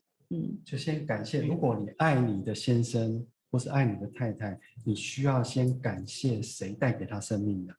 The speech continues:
Speaker 2: 这就是序位。
Speaker 1: 嗯。
Speaker 2: 我们并不是真的有办法百分之百爱你的公公婆婆哦，因为那个模式有时候是真的很困难。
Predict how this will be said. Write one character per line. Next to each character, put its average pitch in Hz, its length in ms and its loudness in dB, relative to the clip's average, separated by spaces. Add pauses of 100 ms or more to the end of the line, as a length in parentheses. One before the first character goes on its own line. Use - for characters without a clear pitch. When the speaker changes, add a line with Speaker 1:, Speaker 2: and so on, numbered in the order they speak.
(160)
Speaker 2:
这 147 100 0
就 139 120 -2
是 131 120 0
序 120 340 0
位。 101 260 -2 (180)
Speaker 1:
嗯。 233 440 -2 (180)
Speaker 2:
我 127 100 6
们 143 200 6
并 180 240 8
不 131 100 4
是 131 220 -4 (260)
真 143 260 4
的 127 200 4
有 110 120 0
办 139 200 2
法 113 80 4
百 98 160 0
分 101 100 0
之 - 100 -2
百 113 140 2
爱 117 400 2 (320)
你 - 380 -4
的 139 100 -4
公 123 160 2
公 120 260 0
婆 101 120 -4
婆 92 360 -6
哦， 95 220 -4
因 120 100 -2
为 117 120 2 (500)
那 131 100 4
个 117 140 2
模 104 260 2
式 117 200 -2 (100)
有 98 140 -4
时 - 140 -4
候 110 120 0
是 101 360 -6 (200)
真 113 200 0
的 110 180 0
很 101 200 -8
困 104 240 -4
难。 87 160 -12